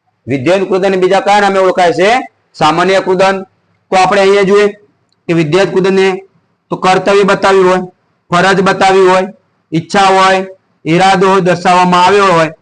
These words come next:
એટલે આપણે એને શું કહીએ છીએ? વિદ્યાર્થ કુદંત કહીએ છીએ. શું બતાવે છે? કર્તવ્ય, ફરજ, ઈચ્છા, ઈરાદો દર્શાવે, એને આપણે શું કહીએ છીએ? વિદ્યાર્થ કુદંત કહીએ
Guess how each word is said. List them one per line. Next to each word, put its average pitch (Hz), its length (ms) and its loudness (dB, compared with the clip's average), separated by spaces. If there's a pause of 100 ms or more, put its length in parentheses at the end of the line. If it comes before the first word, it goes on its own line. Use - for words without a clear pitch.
(180)
એટલે 180 260 0
આપણે 175 220 0
એને 175 140 -2
શું 196 180 -2
કહીએ 160 240 0
છીએ? 160 240 -4
વિદ્યાર્થ 139 460 -2
કુદંત 139 320 -4
કહીએ 123 260 -2
છીએ. 104 160 -10 (680)
શું 196 100 -2
બતાવે 190 340 0
છે? 185 140 0 (240)
કર્તવ્ય, 175 560 0 (420)
ફરજ, 170 460 2 (240)
ઈચ્છા, 165 580 0 (200)
ઈરાદો 165 380 0
દર્શાવે, 196 440 0 (380)
એને 156 180 -4
આપણે 165 220 -2
શું 196 160 -2
કહીએ 165 220 0
છીએ? 165 140 -4 (360)
વિદ્યાર્થ 135 420 -2
કુદંત 151 380 -4
કહીએ 131 300 0